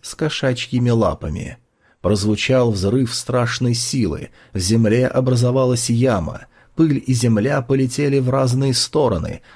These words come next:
а король Се Цин и Хан Сень начали убегать. Позади них продолжала ощущаться страшная сила, они действительно были напуганы.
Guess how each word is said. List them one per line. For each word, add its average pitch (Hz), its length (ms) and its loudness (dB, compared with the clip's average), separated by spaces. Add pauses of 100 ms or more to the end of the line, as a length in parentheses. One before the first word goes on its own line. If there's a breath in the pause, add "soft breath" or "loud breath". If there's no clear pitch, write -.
а 101 100 0
король 113 320 2
Се 92 220 -4
Цин 139 320 -2
и - 160 -8
Хан 87 240 -4
Сень 147 420 -2 (220 loud breath)
начали 123 500 0
убегать. 104 800 -2 (640)
Позади 101 400 0
них 127 360 -2
продолжала 120 640 2
ощущаться 131 960 -4 (160 loud breath)
страшная 131 720 -2
сила, 104 580 -4 (240 soft breath)
они 120 220 2
действительно 110 640 0
были 123 240 2
напуганы. 120 720 -2